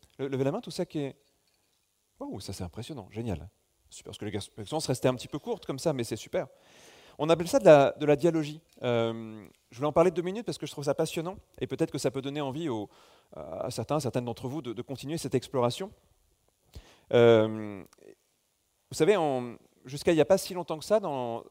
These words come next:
pour l'humanité, il n'y avait pas de notion d'inconscient. On l'oublie, mais il y a deux siècles, ça n'existait pas du tout, cette, cette idée-là. Avant même le mot, hein, mais même l'idée n'existait pas. Par exemple,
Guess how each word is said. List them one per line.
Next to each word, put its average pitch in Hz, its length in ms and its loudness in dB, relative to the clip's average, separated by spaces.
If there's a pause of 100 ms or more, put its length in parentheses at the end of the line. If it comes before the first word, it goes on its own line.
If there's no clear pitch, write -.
(120)
pour 143 120 -8
l'humanité, 147 520 -2
il 214 60 -4
n'y 156 80 0
avait 123 120 -2
pas - 380 2
de 160 60 -2
notion 160 320 -8
d'inconscient. 131 500 -8 (840)
On 113 100 -6
l'oublie, 135 360 -6
mais 123 100 -6
il - 20 2
y 113 40 2
a 110 40 4
deux 107 140 -4
siècles, 117 400 -4 (760)
ça - 120 -6
n'existait 104 260 -6
pas 151 100 -4
du 156 120 -10
tout, 165 160 -12
cette, 107 400 -8
cette - 220 -10
idée-là. 101 360 -2 (300)
Avant 110 160 -4
même 147 160 -2
le 127 80 -4
mot, 175 240 -6
hein, 156 60 -6
mais 127 120 -6
même 107 180 -6
l'idée 123 240 -2
n'existait 110 380 -6
pas. 233 160 -8 (640)
Par 117 120 6
exemple, 120 440 -2